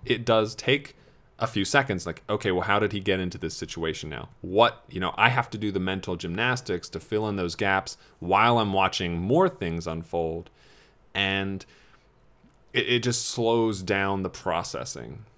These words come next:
And maybe that's intentional, I don't know, but <clears throat>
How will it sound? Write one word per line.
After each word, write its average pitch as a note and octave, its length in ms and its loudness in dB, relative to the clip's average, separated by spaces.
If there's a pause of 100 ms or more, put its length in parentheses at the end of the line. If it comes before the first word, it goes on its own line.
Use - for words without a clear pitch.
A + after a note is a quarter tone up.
(200)
And C#3+ 100 -2
maybe G3 200 6
that's F3 280 4
intentional, D#3 540 -2
I F2 100 -6
don't D3+ 120 -2
know, C3+ 180 -4 (180)
but G2+ 260 -2 (360)
<clears throat> - 340 -20